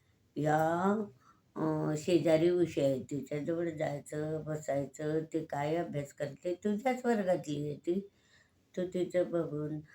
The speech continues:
अभ्यास करायचा आणि तिच्याजवळ तासन तास बसायचं. घरचं काम न करता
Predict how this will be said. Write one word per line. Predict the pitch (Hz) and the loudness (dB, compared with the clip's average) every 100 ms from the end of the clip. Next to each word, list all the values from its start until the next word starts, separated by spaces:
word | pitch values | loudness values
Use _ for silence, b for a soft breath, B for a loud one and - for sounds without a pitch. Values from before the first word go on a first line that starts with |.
| b b | b b
अभ्यास | 156 139 135 143 139 | -4 -4 -2 -4 -4
करायचा | 135 139 139 135 - 139 135 135 _ b b b - | -6 -2 -2 -2 -4 -6 -6 -8 _ b b b -8
आणि | 156 156 151 165 | -4 -2 -4 -4
तिच्याजवळ | 156 190 190 214 233 | -2 0 0 0 2
तासन | 214 208 233 240 - 233 | 0 0 -2 -2 -2 -4
तास | - 190 165 151 | 0 0 0 0
बसायचं. | 151 151 131 127 117 101 110 _ B B B | -4 -2 -4 -4 -4 -8 -8 _ B B B
घरचं | 147 147 139 143 | -2 -2 -2 -4
काम | - 151 175 180 | -2 0 0 0
न | 170 156 | -2 -2
करता | 160 143 - 165 | -4 -4 -2 -2